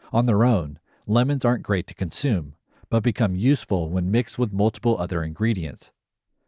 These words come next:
The informal definition of a lemon is, quote, "an inadequate individual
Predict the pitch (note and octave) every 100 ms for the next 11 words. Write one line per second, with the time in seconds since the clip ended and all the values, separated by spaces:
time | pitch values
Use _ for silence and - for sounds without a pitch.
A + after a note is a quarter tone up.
0 | - - C3+ C#3+ C#3 B2+ G#2+ G#2 G2 F#2+
1 | A2 C#3 A2+ F2+ E2+ F2 A2+ G#2 D#2+ D#2
2 | F#2+ - G#2+ F#2 - - _ _ A2 G#2
3 | - C3+ A#2+ G2+ G2+ G#2+ G#2 F#2 F2 A#2
4 | A#2+ G2+ D#2+